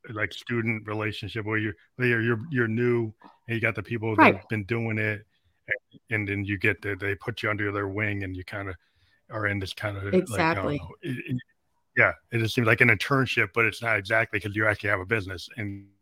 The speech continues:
Speaker 2: Right.
Speaker 1: you're not an intern, you're gonna build your own business off of the kind of roadmap. They're, they're providing you, like, roadmaps, right?
Speaker 2: Exactly. Yeah. And, I mean, their program is absolutely wonderful. There's, like,
Speaker 1: Yeah.
Speaker 2: different parts of the program, and it's, like,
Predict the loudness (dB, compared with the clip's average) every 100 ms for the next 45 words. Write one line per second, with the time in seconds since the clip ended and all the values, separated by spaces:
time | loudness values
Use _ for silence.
0 | _ _ _ 2 4 2 0 -2 -2 -2
1 | -2 -4 -6 -6 -8 -10 -12 _ _ _
2 | _ _ _ _ -6 -4 0 2 4 4
3 | 2 0 -2 _ _ _ _ -2 -2 -2
4 | -6 -6 -4 -4 -2 2 2 2 -6 -16
5 | _ -6 -6 0 -2 0 2 4 4 2
6 | 0 -2 -2 -4 -6 -14 -14 -12 -12 -14
7 | _ _ 2 4 8 8 8 4 0 0
8 | -2 -2 2 4 4 2 0 4 4 6
9 | 4 2 4 6 8 6 6 4 0 -10
10 | -20 _ 2 4 4 2 4 6 4 4
11 | 2 2 2 0 -2 -2 -2 -2 -12 -20
12 | -14 -2 4 6 4 4 4 4 4 0
13 | 2 6 6 6 6 8 6 6 4 4
14 | 0 -4 0 0 0 -2 -8 -20